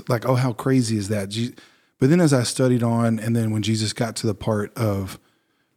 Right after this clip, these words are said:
the devil or the ruler, you know, the arche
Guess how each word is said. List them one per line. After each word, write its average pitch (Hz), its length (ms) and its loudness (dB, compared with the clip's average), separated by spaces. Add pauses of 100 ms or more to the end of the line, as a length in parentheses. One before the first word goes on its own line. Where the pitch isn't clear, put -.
the 117 100 0
devil 110 560 0 (200)
or 120 100 2
the 110 80 0
ruler, 113 720 4 (340)
you 127 80 2
know, 113 80 4
the 101 100 0
arche 110 760 0